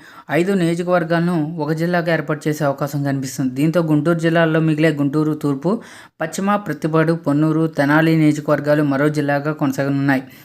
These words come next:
ఇక నియోజకవర్గాలపై రంపచోడవరం కేంద్రంగా ప్రత్యేక జిల్లా ఏర్పాటు ప్రతిపాదన అయితే ముందుకొచ్చిందండి. రంపచోడవరం,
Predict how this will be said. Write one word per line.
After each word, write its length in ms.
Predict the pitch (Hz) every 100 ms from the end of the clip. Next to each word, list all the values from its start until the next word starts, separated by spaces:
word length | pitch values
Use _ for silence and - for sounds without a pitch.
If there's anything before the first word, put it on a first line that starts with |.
| 127 170
ఇక 80 | 196
నియోజకవర్గాలపై 1080 | 165 165 185 185 170 170 165 165 170 151 - - - 165
రంపచోడవరం 720 | 151 160 226 233 220 214 220
కేంద్రంగా 440 | 196 170 170 175
ప్రత్యేక 380 | 180 151 - 180
జిల్లా 300 | 175 170 165
ఏర్పాటు 300 | 151 160 156
ప్రతిపాదన 480 | 151 151 143 147 151
అయితే 160 | 143 160
ముందుకొచ్చిందండి. 760 | 147 135 139 - 131 123 127 - - - -
రంపచోడవరం, 720 | 143 180 208 208 190 190 185